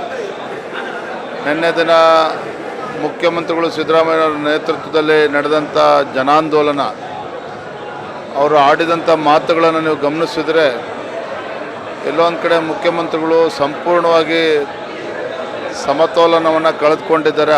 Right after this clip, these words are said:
ಹತಾಶರಾಗಿದ್ದಾರೆ. ಆಡಳಿತ ಪಕ್ಷದ ಶಾಸಕರೇ ಮುಖ್ಯಮಂತ್ರಿಗಳ ಬಗ್ಗೆ ವಿಶ್ವಾಸನ ಕಳೆದುಕೊಂಡಿದ್ದಾರೆ. ಇಂಥ ಒಂದು ಪಸ್-,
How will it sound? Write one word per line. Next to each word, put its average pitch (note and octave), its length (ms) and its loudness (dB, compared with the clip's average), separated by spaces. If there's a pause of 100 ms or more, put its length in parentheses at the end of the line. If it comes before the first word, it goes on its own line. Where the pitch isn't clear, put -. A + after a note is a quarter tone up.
ಹತಾಶರಾಗಿದ್ದಾರೆ. C#3+ 1000 2 (1400)
ಆಡಳಿತ E3 380 2 (160)
ಪಕ್ಷದ D#3+ 360 0 (120)
ಶಾಸಕರೇ E3 560 2 (120)
ಮುಖ್ಯಮಂತ್ರಿಗಳ D#3+ 520 -2 (100)
ಬಗ್ಗೆ D#3 160 0 (100)
ವಿಶ್ವಾಸನ D3+ 420 0 (120)
ಕಳೆದುಕೊಂಡಿದ್ದಾರೆ. C#3+ 800 2 (1400)
ಇಂಥ D3+ 140 -4 (120)
ಒಂದು E3+ 120 -2 (140)
ಪಸ್-, D#3 460 0